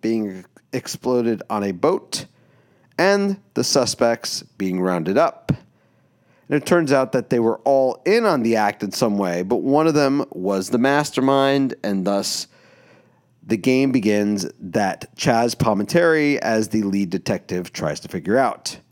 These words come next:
This was back from before, when Kevin Spacey was not persona non grata and was just an actor getting established and being good at impressions. He won the Academy Award for Best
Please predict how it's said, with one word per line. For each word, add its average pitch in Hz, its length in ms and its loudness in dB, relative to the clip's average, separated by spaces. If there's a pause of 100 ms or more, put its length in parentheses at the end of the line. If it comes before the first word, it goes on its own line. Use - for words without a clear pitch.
(920)
This 139 140 0
was 147 140 2
back 147 640 0
from 160 240 0
before, 120 720 2
when 95 280 -4
Kevin - 280 -8
Spacey 165 680 0 (300)
was 175 160 2
not 214 320 2
persona 143 520 2
non 113 260 0
grata 82 500 -6 (380)
and 160 120 2
was 160 120 2
just 151 220 -2
an 131 80 -4
actor 110 500 -4
getting 107 340 -6
established 98 640 -6
and 85 200 -12
being 98 300 -4
good 87 200 -6
at 82 80 -10
impressions. 98 720 -4 (1200)
He 127 200 -2
won 113 340 2
the 95 220 -2
Academy 90 380 -4
Award 107 300 0
for 110 100 -6
Best 92 460 -6